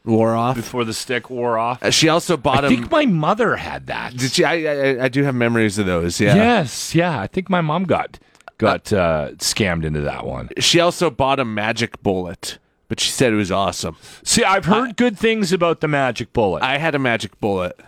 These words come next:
Speaker 1: I
Speaker 2: And it
Speaker 1: bought it at, like, a garage sale one time.
Speaker 2: But it's a, that, that's like the, the, the, the smoothie thing,
Speaker 1: Yeah.
Speaker 2: right? Yeah,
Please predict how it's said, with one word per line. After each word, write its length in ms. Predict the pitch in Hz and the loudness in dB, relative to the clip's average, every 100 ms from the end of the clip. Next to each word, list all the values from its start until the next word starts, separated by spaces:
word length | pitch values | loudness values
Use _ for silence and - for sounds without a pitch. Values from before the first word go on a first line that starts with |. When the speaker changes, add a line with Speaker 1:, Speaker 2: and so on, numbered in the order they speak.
| _ _ _ | _ _ _
Speaker 1:
I 40 | 156 | 0
Speaker 2:
And 60 | 175 | 2
it 60 | |
Speaker 1:
bought 120 | 190 | 4
it 100 | 185 | 2
at, 100 | 180 | 2
like, 140 | 156 151 | 0 -2
a 80 | 131 | -4
garage 440 | 120 104 117 113 | -2 0 -2 -2
sale 300 | 120 107 98 | -2 -2 -2
one 160 | 95 95 | -4 -4
time. 320 | 107 98 92 | -4 -4 -2
Speaker 2:
But 120 | 156 | 0
it's 240 | 180 - 202 | 2 2 0
a, 340 | 185 175 151 | 2 0 -2
that, 280 | 147 147 151 | -4 -4 0
that's 260 | 160 160 175 | 0 0 0
like 220 | 170 - | 0 2
the, 280 | 160 151 127 127 | 2 2 0 -6
the, 500 | 127 127 123 120 113 - | 0 2 4 2 -2 -2
the, 340 | 123 123 117 | 2 4 2
the 80 | 113 | -2
smoothie 520 | - 202 226 160 113 | -4 0 2 4 2
thing, 180 | 101 120 | 2 2
Speaker 1:
Yeah. 100 | 131 | 2
Speaker 2:
right? 280 | 92 147 220 | 2 0 -2
Yeah, 440 | 180 180 196 113 | -4 -4 -2 -4